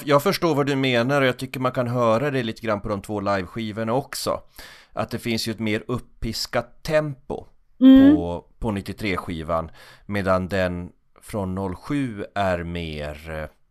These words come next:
Speaker 1: kontrollerad, men kanske har en större dynamik.
Speaker 2: Ja, men det, ja. Bra formulerat.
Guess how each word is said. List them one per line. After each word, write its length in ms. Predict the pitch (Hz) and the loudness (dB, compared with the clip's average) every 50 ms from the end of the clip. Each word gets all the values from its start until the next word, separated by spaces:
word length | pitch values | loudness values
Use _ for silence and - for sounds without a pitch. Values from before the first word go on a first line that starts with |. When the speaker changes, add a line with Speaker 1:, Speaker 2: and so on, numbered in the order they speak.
| _ _ _ _ | _ _ _ _
Speaker 1:
kontrollerad, 1300 | - - 147 135 131 131 - 131 143 135 120 120 143 156 165 165 160 151 139 120 117 104 92 85 78 - - | -2 0 0 0 0 -2 -2 -4 -2 -2 -2 -2 -4 -2 0 4 4 4 4 4 4 4 4 2 0 -6 -12
men 140 | - 113 120 113 | -8 -8 -6 -4
kanske 220 | 131 117 107 113 | -4 -4 -2 -2
har 60 | 110 | -2
en 60 | 110 | -2
större 360 | 104 - - 120 107 101 101 101 | -2 -2 0 0 0 0 -2 -4
dynamik. 720 | 95 113 104 107 113 135 151 131 - - _ _ _ - - - - _ _ _ _ _ _ - | -4 -2 0 0 0 0 -2 -4 -6 -10 _ _ _ -18 -18 -18 -20 _ _ _ _ _ _ 2
Speaker 2:
Ja, 360 | 277 320 320 330 349 381 381 359 | 4 4 6 6 4 2 0 -2
men 120 | 370 370 | 0 2
det, 360 | 415 427 415 381 330 302 294 - | 2 2 2 0 -2 -4 -6 -6
ja. 340 | - - 277 285 254 277 294 - _ _ _ _ _ _ _ _ _ _ _ _ _ _ _ _ _ _ _ | -2 0 2 2 2 0 -4 -10 _ _ _ _ _ _ _ _ _ _ _ _ _ _ _ _ _ _ _
Bra 300 | 190 190 262 311 359 339 | 0 2 2 2 2 0
formulerat. 640 | - - 214 196 190 196 233 247 220 175 - 175 | -2 -4 -4 -2 -2 0 0 0 0 -2 -6 -10